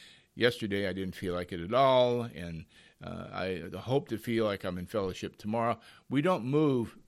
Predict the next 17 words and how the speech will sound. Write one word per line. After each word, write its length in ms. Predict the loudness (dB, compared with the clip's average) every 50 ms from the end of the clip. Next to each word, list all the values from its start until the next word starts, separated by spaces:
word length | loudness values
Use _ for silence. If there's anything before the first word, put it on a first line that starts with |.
| _ -2 2
back 420 | 4 6 6 4 2 0 -8 -14 _ -6
and 180 | -4 -4 -4
forth 480 | -4 -4 0 2 2 2 2 0 -4 -6
within 380 | -4 -4 -4 -4 -4 -4 -6 -6
fellowship 640 | -4 -2 -2 0 0 -2 -4 -6 -8 -8 -8 -8
with 160 | -8 -10 -8 -4
God 340 | -4 -4 -2 -4 -6 -8 -10 -8
or 120 | -6 -6
not, 380 | -6 -6 -6 -6 -6 -8 -10 -12 -14
depending 480 | -16 -12 -10 -8 -6 -6 -6 -8 -8 -12 -16 -20 -20 -20 -20 _ -10
on 160 | -8 -6 -6
our 120 | -6 -8
personal 540 | -6 -4 -4 -4 -4 -4 -6 -6 -6 -6 -6
subjective 760 | -8 -8 -8 -8 -6 -4 -4 -4 -4 -6 -6 -6 -6 -6 -8 _ _ _ _ _
experience 680 | -12 -10 -10 -8 -2 2 2 4 4 2 0 -2 -4 -6
that 200 | -6 -6 -6 -8
day. 300 | -10 -10 -10 -12 -14